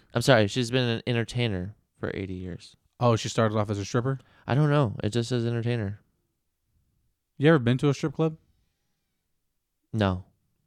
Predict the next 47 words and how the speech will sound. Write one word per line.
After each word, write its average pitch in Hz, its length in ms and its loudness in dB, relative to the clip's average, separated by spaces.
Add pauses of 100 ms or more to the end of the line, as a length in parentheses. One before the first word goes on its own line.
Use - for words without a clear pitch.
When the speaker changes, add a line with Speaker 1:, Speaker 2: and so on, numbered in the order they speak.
(160)
Speaker 2:
Neither 135 200 2
have 127 80 4
I. 120 180 4 (1200)
I've 120 120 0
never 143 200 4
had 143 240 4 (380)
any 139 460 2 (120)
ounce 117 340 2
of 110 100 -2
me 107 160 0
who 110 120 0
said, 107 380 0 (400)
"Let's 120 300 2
go 113 120 2
to 107 120 2
a 104 40 0
strip 110 220 -6
club." 113 220 -8
Speaker 1:
You 107 80 -6
wanna 104 120 -4
go 101 100 -6
right 101 120 -8
now? 127 180 -8 (880)
Speaker 2:
I 123 60 -4
mean, 117 200 2
we 117 100 2
got 127 160 0 (280)
ten 120 220 2
minutes 131 220 -2
left 120 160 -2
of 117 60 -2
this 107 80 -2
podcast, 123 460 0
and - 60 -14
then 131 60 0
we 147 80 0
can 110 80 -6
go. 117 200 0 (200)
Speaker 1:
Okay, 127 160 -6
cool. 151 240 -6 (180)
Speaker 2:
All 127 60 -2
right. 117 140 -2 (800)
Speaker 1:
Uh, 120 300 2
let's 135 140 -2
do 170 100 -2
some 165 160 -6
sports. - 540 -4